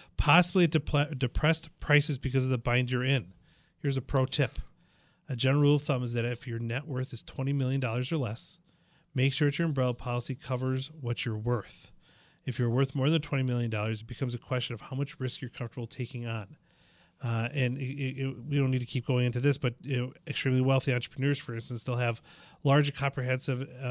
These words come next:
umbrella policy as possible, and you'll get, that's where you get, start to get some specialty insurance, uh, where you, you go into specialty underwriting with insurance companies. That are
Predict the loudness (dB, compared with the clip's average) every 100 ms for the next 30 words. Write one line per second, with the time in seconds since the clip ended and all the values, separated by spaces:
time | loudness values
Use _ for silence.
0 | -4 -2 -2 0 -2 -2 -4 -4 -2 0
1 | 0 -2 -4 -4 -4 -2 -2 -2 -4 -4
2 | -4 -4 -4 -6 -4 -6 -6 -6 -2 0
3 | 0 0 0 -2 -4 -4 -4 -4 -4 -6
4 | -12 -18 -20 -16 -6 -2 -2 -2 -4 -4
5 | -2 -2 -2 -2 -2 -2 -4 -2 -2 -2
6 | -2 -2 -2 -6 -4 -4 -4 -4 -4 -6
7 | -8 -12 -12 -12 -12 -10 -10 -8 -8 -6
8 | -4 -4